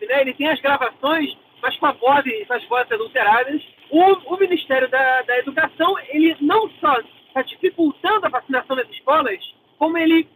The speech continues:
proíbe os funcionários de incentivar a vacinação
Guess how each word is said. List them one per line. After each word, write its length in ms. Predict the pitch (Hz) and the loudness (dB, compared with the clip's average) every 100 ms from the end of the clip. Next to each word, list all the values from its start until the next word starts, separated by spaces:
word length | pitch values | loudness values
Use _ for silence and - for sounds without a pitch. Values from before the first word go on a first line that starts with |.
| _ | _
proíbe 800 | - 359 311 359 339 220 175 - _ _ | -4 0 2 2 2 -2 -10 -12 _ _
os 140 | 359 - | -4 -2
funcionários 840 | 339 311 320 240 262 302 - - - | -2 -2 -2 0 2 0 -2 -8 -14
de 100 | - 320 | -4 -4
incentivar 720 | 311 330 339 294 - 269 320 | -2 -4 -4 -4 0 4 4
a 40 | |
vacinação 760 | 285 269 285 269 - 240 247 294 | 2 -2 -4 -8 -4 -2 -2 -4